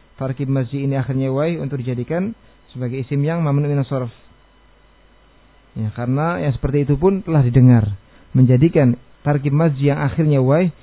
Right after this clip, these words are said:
itu juga dengar dari kalamnya orang Arab. Ya, contohnya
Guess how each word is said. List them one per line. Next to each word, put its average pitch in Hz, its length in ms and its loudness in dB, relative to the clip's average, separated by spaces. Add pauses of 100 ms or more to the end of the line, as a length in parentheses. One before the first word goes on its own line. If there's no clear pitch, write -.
(160)
itu 139 160 -4
juga 135 240 2
dengar 127 320 2
dari 117 160 -2
kalamnya 123 480 0
orang 123 160 2
Arab. 113 200 0 (1900)
Ya, 110 80 -4 (160)
contohnya 165 500 6